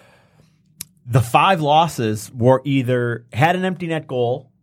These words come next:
or were one goal games. So, I mean,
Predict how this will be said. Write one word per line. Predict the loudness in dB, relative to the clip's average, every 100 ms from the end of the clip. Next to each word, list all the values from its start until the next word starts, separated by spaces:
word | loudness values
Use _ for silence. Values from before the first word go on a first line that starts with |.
| _ _ _ _ -2
or | 0
were | 2 2
one | 2 2
goal | 0
games. | 2 0 -4 -10 -18 -20
So, | -4 2 2 2
I | -2
mean, | -6 -6 -8